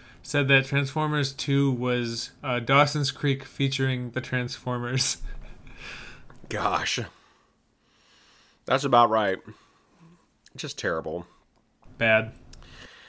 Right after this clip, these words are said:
Speaker 2: Uh, yeah. All right. So then next up we have the, a teaser for The Wonder Years, and this is a sort of a reboot with a, a black family.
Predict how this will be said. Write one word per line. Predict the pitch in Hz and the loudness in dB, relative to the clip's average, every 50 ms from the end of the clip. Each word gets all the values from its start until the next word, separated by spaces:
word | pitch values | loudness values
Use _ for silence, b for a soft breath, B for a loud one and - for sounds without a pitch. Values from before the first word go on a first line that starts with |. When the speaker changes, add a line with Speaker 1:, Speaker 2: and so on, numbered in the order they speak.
| B B B B 139 | B B B B 4
Speaker 2:
Uh, | 139 139 139 | 6 6 6
yeah. | 156 151 139 - - | 6 6 4 4 8
All | 175 175 | 10 10
right. | 160 135 | 10 10
So | - - 165 170 | 8 8 8 10
then | 180 196 202 196 185 175 - | 10 10 8 8 6 2 0
next | 170 196 247 302 - - | 4 6 6 6 4 4
up | 220 214 - | 2 2 4
we | 185 185 170 | 2 2 4
have | 156 175 165 165 160 156 156 156 151 160 139 - | 6 8 8 10 10 10 10 8 4 2 0 -2
the, | 127 120 135 131 135 135 - - _ 123 120 - - | -2 -2 -2 0 0 0 -2 -4 _ -12 -12 -4 0
a | 131 123 | 0 0
teaser | - - 202 214 220 190 170 151 | 2 4 2 2 4 4 2 2
for | - - 147 135 131 127 127 - 131 | 2 2 4 6 6 6 6 6 2
The | 117 113 135 131 | 2 4 4 4
Wonder | 120 110 123 135 160 202 214 175 151 127 | 4 6 6 8 8 8 6 2 0 0
Years, | 113 101 92 90 87 82 76 71 90 117 143 147 - - - - | -2 -2 -4 -4 -4 -4 -4 -4 -4 -4 -4 -4 -6 -8 -8 -6
and | - 113 113 113 113 110 110 107 104 101 - - - | -4 0 0 2 2 2 0 0 -2 -4 -6 -10 -10
this | 107 104 113 120 117 - | -6 -4 -2 -2 -2 -2
is | 127 120 110 - - - | -2 -2 -2 -4 -6 -6
a | - 107 | -6 -4
sort | - - 123 117 | 0 2 2 2
of | 113 107 | 2 2
a | 110 104 101 | 2 0 0
reboot | 101 107 117 135 160 175 180 156 139 135 127 123 131 147 - - | 0 -2 -4 -2 -2 0 0 2 4 6 6 6 6 4 0 -2
with | 131 117 113 113 110 110 110 110 107 101 - - - | 0 2 4 4 4 4 4 2 0 -2 -10 -8 -2
a, | 98 101 101 101 101 101 101 98 98 104 - | 0 2 2 2 2 2 2 0 0 -2 -2
a | 107 107 | -4 -4
black | 107 107 117 139 190 240 - - | 0 0 2 2 0 -2 -4 -8
family. | - - 95 87 78 76 76 76 76 80 104 131 | -6 -4 -2 -2 -2 -4 -4 -6 -6 -6 -6 -8